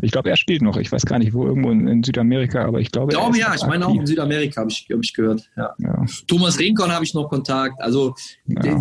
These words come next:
Speaker 2: war fast mit, wirklich mit, mit, mit voll vielen noch. Das ist schon irgendwie cool. Und mein großer Traum ist es ja immer noch und mein Wunsch, das geht natürlich in Zeiten von Pandemie erst recht nicht und wollte mir auch schon irgendwann mal umsetzen, irgendwann noch mal so einen richtigen,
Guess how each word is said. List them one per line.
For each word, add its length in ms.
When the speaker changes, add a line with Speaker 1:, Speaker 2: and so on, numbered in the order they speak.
Speaker 2:
war 240
fast 280
mit, 280
wirklich 420
mit, 200
mit, 300
mit 180
voll 240
vielen 360
noch. 200
Das 160
ist 160
schon 220
irgendwie 340
cool. 160
Und 480
mein 200
großer 280
Traum 380
ist 80
es 160
ja 100
immer 180
noch 260
und 180
mein 180
Wunsch, 280
das 160
geht 160
natürlich 340
in 60
Zeiten 280
von 140
Pandemie 400
erst 180
recht 260
nicht 260
und 220
wollte 280
mir 160
auch 80
schon 140
irgendwann 260
mal 80
umsetzen, 500
irgendwann 300
noch 120
mal 160
so 120
einen 100
richtigen, 800